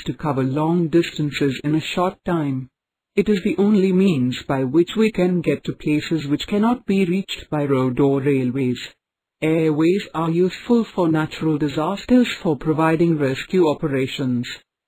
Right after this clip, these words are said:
An airport is a place where flights take off and land. Some of the important airports are Chhatrapati Shivaji Airport at Mumbai, Indira Gandhi International Airport at Delhi,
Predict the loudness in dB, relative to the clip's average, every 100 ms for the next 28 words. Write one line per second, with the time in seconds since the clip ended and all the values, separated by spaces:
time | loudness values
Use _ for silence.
0 | _ -6 -2 -2 0 0 0 0 0 -2
1 | -2 -4 -2 -4 0 0 0 -2 -2 0
2 | -2 -2 0 0 -4 0 2 2 2 0
3 | -2 0 2 2 0 -2 -2 -6 -12 _
4 | _ _ _ 0 4 6 4 2 2 0
5 | 0 -2 0 0 -2 -2 0 0 0 -2
6 | 0 -2 -6 -6 -4 -4 -2 -4 -2 -2
7 | -2 -2 0 0 0 -2 -2 -2 -2 -2
8 | -4 -2 0 0 -2 -6 -2 0 2 2
9 | 0 -2 -4 -8 _ 0 0 4 4 4
10 | 4 2 0 2 0 0 0 -2 -2 -2
11 | -4 -4 -4 -4 -6 -8 -6 -4 -4 -6
12 | -8 -2 0 2 0 -4